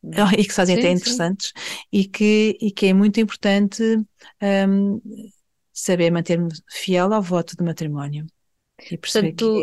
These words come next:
Speaker 2: que é aí onde Deus
Speaker 1: tu,
Speaker 2: passa.
Speaker 1: tu, eh, tinhas, se casa, o exemplo do que era uma relação mal, eh, sucedida, digamos assim,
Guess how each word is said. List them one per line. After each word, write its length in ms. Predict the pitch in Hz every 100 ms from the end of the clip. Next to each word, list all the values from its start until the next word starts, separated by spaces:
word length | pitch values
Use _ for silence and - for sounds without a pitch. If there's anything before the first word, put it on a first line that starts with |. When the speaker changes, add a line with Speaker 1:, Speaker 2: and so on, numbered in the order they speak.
| 156
Speaker 2:
que 100 | 165
é 20 | 185
aí 60 | 196
onde 100 | 190
Deus 180 | 202
Speaker 1:
tu, 60 | 214
Speaker 2:
passa. 400 | 214 - - 175 _ _ _ _ _ _
Speaker 1:
tu, 360 | 220 220 226 -
eh, 540 | 185 196 190 190 180 - 143 170 -
tinhas, 360 | 226 226 220
se 80 | -
casa, 340 | - 214 202 214
o 80 |
exemplo 460 | 208 202 220 214 196
do 140 | 185
que 140 | 185 202
era 120 | 190
uma 180 | 190 196
relação 840 | 185 196 190 - 196 190 185 180 -
mal, 520 | 175 180 190 185 180 156 _ -
eh, 200 | 170 175
sucedida, 760 | - 202 - 185 196 190 202
digamos 400 | 196 196 185 185
assim, 360 | 185 - 185 196